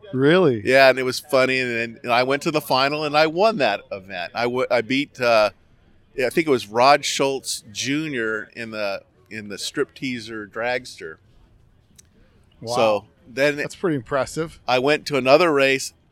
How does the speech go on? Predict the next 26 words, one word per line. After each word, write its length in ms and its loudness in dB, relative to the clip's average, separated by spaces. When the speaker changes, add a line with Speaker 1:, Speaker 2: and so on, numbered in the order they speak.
Speaker 2:
broke 240 4
a 40 -2
gearbox, 760 -2
put 160 -4
the 60 -12
thing 240 -6
back 260 0
together, 460 0
and 140 -6
then 320 -6
off 240 -4
to 80 -20
Sacramento 640 -6
for 180 -10
the, 300 -8
I 40 -20
think 160 -16
it 0 -
was 180 -10
nineteen 720 -14
eighty-six 640 -12
or 80 -12
eighty-seven, 640 -8
I 120 -2
believe. 440 -4
Um, 500 -8